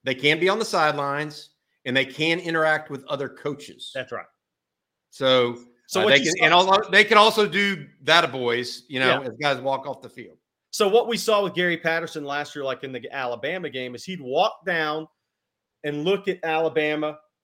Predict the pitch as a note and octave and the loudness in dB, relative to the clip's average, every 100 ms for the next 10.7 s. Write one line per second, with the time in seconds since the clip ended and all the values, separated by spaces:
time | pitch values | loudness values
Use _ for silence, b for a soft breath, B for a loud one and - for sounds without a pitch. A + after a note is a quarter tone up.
0 | _ _ _ _ - C3 D#3+ D#3 D#3 D3 | _ _ _ _ -20 -6 -2 0 0 0
1 | C3+ C3 C3 C#3+ C3 C3+ C3+ C3+ C#3 C3 | -2 -4 -6 -8 -2 2 2 0 -8 -10
2 | C3+ A#2 - C3 B2 B2 C3 B2+ B2 _ | -10 -12 -6 -2 -2 -2 -4 -6 -8 _
3 | _ C#3 C3 C3 B2+ B2 A#2+ A2+ G2+ _ | _ -12 -8 -6 -4 -6 -6 -8 -10 _
4 | - B2 B2+ C3 C3 A#2+ A#2+ D#3+ - - | -14 -8 -6 -6 -8 -4 0 0 0 -6
5 | F3 D3+ C#3 B2+ - D3 - A#2 _ G#2+ | -2 -2 -4 -6 -6 -6 -6 -10 _ -16
6 | G#2+ - A2 G2+ F#2 F#2 B2 C3+ D3 B | -14 -12 -12 -10 -10 -10 -2 0 0 B
7 | B - D3 G#3 G#3 D3+ G#3+ B3 G#3+ F#3+ | B -4 0 0 -2 -4 -6 -2 2 2
8 | F3 D#3+ D#3+ - E3 D3 - D#3 B2 A2+ | 2 2 0 0 -12 -10 0 2 2 -2
9 | - C#3 C#3 C#3 C#3+ C3+ C3 A#2+ A2 D#3 | -8 -2 -2 -2 -6 -4 -4 -6 -2 -2
10 | C#3+ - B2+ _ B2+ A#2 | -2 -8 -8 _ -18 -14